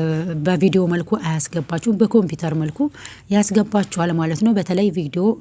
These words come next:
ቁጭ አድርጋችሁ ለም-፣ ም፣ ሰ-፣ ለስራ የማይመቻችሁ ከሆነ ይሄንን አብርታችሁ በኮምፒውተር መልኩ ከታች ሰው እየተቀበላችሁ እያወራችሁ ሳይለንት እያደረጋችሁ መጠቀም ትችላላችሁ ማለት ነው። ዛሬ ግን እኔ ያው፣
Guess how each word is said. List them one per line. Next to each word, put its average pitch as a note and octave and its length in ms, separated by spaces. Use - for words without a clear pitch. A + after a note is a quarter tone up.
ቁጭ - 240
አድርጋችሁ D#3+ 460
ለም-፣ F3 260
ም፣ F3 140
ሰ-፣ G3+ 300
ለስራ G3+ 340
የማይመቻችሁ E3+ 760
ከሆነ F#3 280
ይሄንን F3+ 300
አብርታችሁ F3 560
በኮምፒውተር D#3+ 580
መልኩ D#3+ 320
ከታች E3+ 340
ሰው E3+ 160
እየተቀበላችሁ E3 920
እያወራችሁ D#3+ 640
ሳይለንት F3+ 460
እያደረጋችሁ F3 760
መጠቀም F#3 500
ትችላላችሁ E3 760
ማለት E3 300
ነው። E3 140
ዛሬ E3+ 260
ግን A3 200
እኔ E3+ 180
ያው፣ E3+ 180